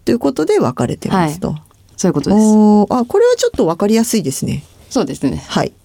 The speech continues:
Speaker 1: あの、細かいところを見なければなんですけれども。
Speaker 2: そうそうそう。いや、いいです。
Speaker 1: はい。
Speaker 2: 最初は見なくてもいいです。
Speaker 1: はい。あ、はい。
Speaker 2: 実際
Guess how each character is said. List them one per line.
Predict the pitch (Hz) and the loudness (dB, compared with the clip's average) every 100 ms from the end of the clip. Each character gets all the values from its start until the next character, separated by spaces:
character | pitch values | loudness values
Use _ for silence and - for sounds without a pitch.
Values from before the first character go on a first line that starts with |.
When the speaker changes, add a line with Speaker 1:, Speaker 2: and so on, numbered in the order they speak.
| - | -2
Speaker 1:
あ | |
の、 | 180 165 | -2 0
細 | 175 175 | 0 0
か | 185 | 0
い | 185 | -2
と | 170 | -2
こ | 151 | -2
ろ | 156 | 2
を | 151 | 2
見 | 156 | 2
な | 156 | 0
け | 147 | 0
れ | 135 | 0
ば | 127 | 0
な | 123 | 0
ん | 139 | 0
で | 196 | 0
す | - | 0
け | 208 | 0
れ | |
ど | 277 | 0
も。 | |
Speaker 2:
そ | 233 | 2
う | 285 | 2
そ | |
う | 262 | 0
そ | - | 0
う。 | |
い | |
や、 | 269 - | 0 2
い | |
い | 427 | 2
で | 453 | 2
す。 | 311 | 0
Speaker 1:
は | |
い。 | |
Speaker 2:
最 | 233 370 | 2 0
初 | 370 | 2
は | 415 415 | 2 2
見 | 403 | 2
な | 440 | 0
く | 427 | -2
て | - | 0
も | 226 208 | 2 2
い | 254 | 2
い | |
で | 254 | 2
す。 | 196 | -2
Speaker 1:
は | 143 | -6
い。 | - | -4
あ、 | 233 - _ | -4 -6 _
は | - 196 | 0 0
い。 | - - | 0 -6
Speaker 2:
実 | - 320 | 0 0
際 | - - | 0 0